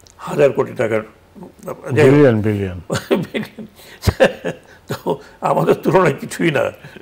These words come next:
Speaker 1: তো ওইখানে যেটা হয়েছে, যেটা আমার মনে হয় যে টাফ হবে এবার মমতা ব্যানার্জির জন্য।
Speaker 2: কিন্তু বিনা প্রতিদ্বন্দ্বিতায় নে-,
Speaker 1: হ্যাঁ,
Speaker 2: মানে
Speaker 1: এই,
Speaker 2: নি-, নি-,
Speaker 1: এইবার
Speaker 2: নির্বাচনের।
Speaker 1: ইন্ডিয়াতে খুব
Speaker 2: এ-,
Speaker 1: আমার
Speaker 2: এ-,
Speaker 1: কাছে
Speaker 2: এটা কি নতুন কোনো মডেল?
Speaker 1: আহ,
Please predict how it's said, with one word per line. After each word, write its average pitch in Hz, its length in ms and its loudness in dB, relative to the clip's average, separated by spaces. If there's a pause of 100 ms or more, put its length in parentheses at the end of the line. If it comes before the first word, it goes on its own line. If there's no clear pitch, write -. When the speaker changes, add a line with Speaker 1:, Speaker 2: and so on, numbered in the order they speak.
(340)
Speaker 1:
তো 123 340 -4 (440)
ওইখানে 175 400 -4
যেটা 175 200 -2
হয়েছে, 135 360 -4 (680)
যেটা 110 180 -2
আমার 123 160 0
মনে 117 220 -4
হয় 104 160 -6
যে 101 300 -6 (1300)
টাফ - 260 0
হবে 101 180 -2
এবার - 180 -6 (320)
মমতা 117 280 -10
ব্যানার্জির 107 480 -8
জন্য। - 100 -12
Speaker 2:
কিন্তু 139 300 0
বিনা 139 360 2
প্রতিদ্বন্দ্বিতায় 165 920 2
নে-, 135 480 0
Speaker 1:
হ্যাঁ, 127 120 2
Speaker 2:
মানে 120 120 2
Speaker 1:
এই, 120 180 6
Speaker 2:
নি-, 117 160 -4
নি-, 127 160 -2
Speaker 1:
এইবার 156 280 6
Speaker 2:
নির্বাচনের। 117 500 0
Speaker 1:
ইন্ডিয়াতে 156 420 0
খুব - 200 -10
Speaker 2:
এ-, - 120 -16 (260)
Speaker 1:
আমার 131 220 4
Speaker 2:
এ-, 131 80 6
Speaker 1:
কাছে 139 180 6
Speaker 2:
এটা 160 160 6
কি 160 120 6
নতুন 143 340 4
কোনো 165 180 4
মডেল? 160 380 4
Speaker 1:
আহ, 156 380 4